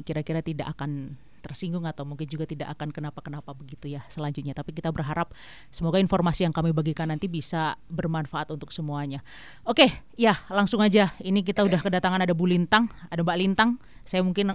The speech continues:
manggilnya biar akrab, ada Mbak Lintang. Eh, ini senior saya ya.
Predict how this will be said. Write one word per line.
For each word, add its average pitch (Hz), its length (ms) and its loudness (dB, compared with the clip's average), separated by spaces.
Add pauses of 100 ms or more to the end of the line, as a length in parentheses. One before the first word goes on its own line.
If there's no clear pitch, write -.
(160)
manggilnya 180 400 2
biar 165 240 4
akrab, 196 240 4
ada 175 160 4
Mbak 160 160 2
Lintang. 214 480 6 (400)
Eh, 175 560 -2
ini 202 240 -2
senior 196 320 2
saya 196 480 2
ya. 180 240 0